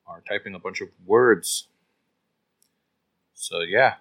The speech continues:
I picked three collection games. I guess I'm turning into a Mister Latin.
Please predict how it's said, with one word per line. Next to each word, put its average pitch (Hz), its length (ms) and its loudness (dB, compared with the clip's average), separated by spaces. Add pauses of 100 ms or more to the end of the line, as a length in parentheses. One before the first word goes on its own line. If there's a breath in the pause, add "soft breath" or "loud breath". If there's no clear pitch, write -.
I 78 60 -18
picked - 360 -16
three 104 200 -8
collection 120 420 -6
games. 90 480 -4
I 87 40 -20 (100)
guess 101 200 -10
I'm 104 200 -20
turning 110 200 -20
into 110 400 -20 (640)
a 101 40 -20
Mister 107 300 -18
Latin. 107 500 -10